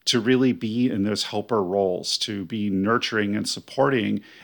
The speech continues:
and role modeling what it means to be compassionate and loving to the rest of the human collective. So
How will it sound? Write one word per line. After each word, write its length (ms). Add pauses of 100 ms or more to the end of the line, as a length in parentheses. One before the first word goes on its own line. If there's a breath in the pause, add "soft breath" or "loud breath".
(120 loud breath)
and 420
role 240
modeling 840
what 200
it 140
means 340
to 80
be 140
compassionate 640
and 140
loving 500
to 560
the 120
rest 680
of 420
the 100
human 360
collective. 600 (360 loud breath)
So 680